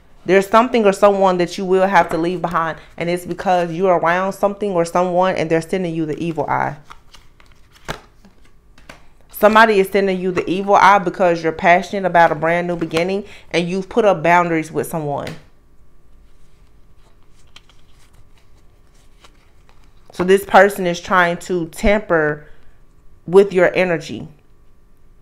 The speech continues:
You need to just clean house and detoxify because fragmented is here. With frag-, the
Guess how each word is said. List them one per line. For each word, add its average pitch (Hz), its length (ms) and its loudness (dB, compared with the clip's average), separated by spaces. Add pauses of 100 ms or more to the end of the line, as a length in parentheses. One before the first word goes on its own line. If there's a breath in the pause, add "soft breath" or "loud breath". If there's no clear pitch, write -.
(680 soft breath)
You 185 200 -4
need 233 240 0
to 202 200 -2 (200)
just 190 260 -4
clean 208 320 -4
house 190 340 2
and 175 140 -4
detoxify 175 640 2
because 170 380 -2
fragmented 180 680 0
is 156 160 -8
here. 160 260 -4 (320 loud breath)
With 190 300 2
frag-, 202 380 6
the 180 180 -2